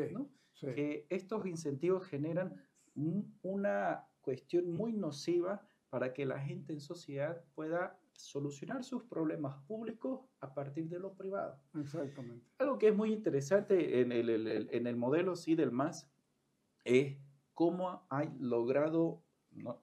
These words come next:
Speaker 1: Tal, hay un economista que dice que es por suerte, es un paper inclusive que le pone que es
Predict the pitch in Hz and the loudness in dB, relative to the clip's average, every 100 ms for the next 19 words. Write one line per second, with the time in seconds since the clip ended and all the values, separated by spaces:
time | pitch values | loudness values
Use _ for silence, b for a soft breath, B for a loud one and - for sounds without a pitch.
0 | _ 110 117 - 127 147 156 151 131 117 | _ -2 -2 0 2 6 6 6 4 2
1 | 104 117 117 147 160 135 127 123 139 143 | 0 0 2 2 2 -2 2 2 2 2
2 | 143 139 127 113 - 165 175 170 139 139 | 2 2 -2 -2 0 4 4 2 -2 -2
3 | 139 160 165 156 131 127 123 147 135 123 | -2 2 2 2 0 -2 -4 0 0 0
4 | 113 120 127 120 120 127 - | -4 -2 -2 -4 -8 -12 -12